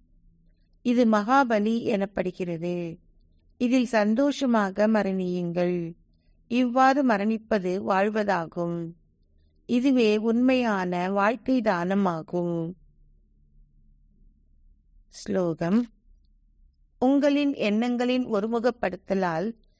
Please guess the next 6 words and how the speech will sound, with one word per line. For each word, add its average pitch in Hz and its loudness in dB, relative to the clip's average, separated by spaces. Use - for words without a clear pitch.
மேன்மையான 269 2
மாற்றம் 196 -2
துரித 277 0
கதியில் 185 -2
இடம்பெற 214 2
முடியும். 175 -4